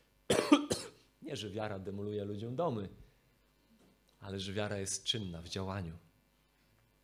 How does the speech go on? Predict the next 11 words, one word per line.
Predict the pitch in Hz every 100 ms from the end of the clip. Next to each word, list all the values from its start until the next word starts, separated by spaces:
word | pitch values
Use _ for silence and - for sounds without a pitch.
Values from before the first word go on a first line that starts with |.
| - -
Przypominają | - 104 117 113 113 107
się | 101
tutaj | 110 107
słowa | 104 117 117 107
listu | 98 110 - 107 101 - - - -
do | - 110
Hebrajczyków, | 107 104 98 131 127 104
jedenasty | 101 101 104 101 -
rozdział, | 107 110 95 95
szósty | - 104 -
werset. | 98 113 110 92 -